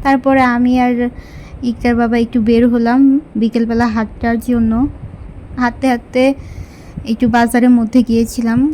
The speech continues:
কিছু টুকিটাকি জিনিস কিনতে হবে। আমি একেবারে বাসার ড্রেস পরেই বের হয়েছি।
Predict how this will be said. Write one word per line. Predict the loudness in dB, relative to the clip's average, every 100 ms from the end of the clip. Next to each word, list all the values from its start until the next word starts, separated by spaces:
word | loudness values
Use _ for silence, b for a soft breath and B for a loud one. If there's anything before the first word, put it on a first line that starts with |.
| -2
কিছু | -4 -4
টুকিটাকি | -4 -2 -2 0 -2
জিনিস | -2 0 0 0 0
কিনতে | 0 2
হবে। | 0 -2 -2 -2
আমি | 0 -2
একেবারে | -2 -2 -2 -2
বাসার | 0 -2 -2 -4
ড্রেস | 0 -2 -2
পরেই | 0 0 2
বের | 2 2
হয়েছি। | 2 0 -2 -4